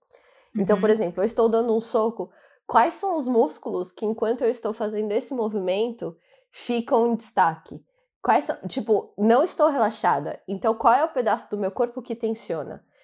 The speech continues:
Speaker 1: Isso, in-, instintivamente, como nós somos os seres humanos que não,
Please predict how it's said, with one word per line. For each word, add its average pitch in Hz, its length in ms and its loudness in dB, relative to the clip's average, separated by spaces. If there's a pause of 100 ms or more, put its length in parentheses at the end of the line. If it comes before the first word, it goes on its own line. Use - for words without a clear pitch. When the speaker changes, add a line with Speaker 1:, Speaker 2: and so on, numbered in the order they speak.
(320)
Speaker 1:
Isso, 269 500 0 (440)
in-, 339 220 4 (240)
instintivamente, 233 920 -2
como 196 220 -4
nós 185 400 -4
somos 180 420 -6
os 170 80 -6
seres 185 340 -2
humanos 170 480 -2
que - 120 -6
não, 190 220 0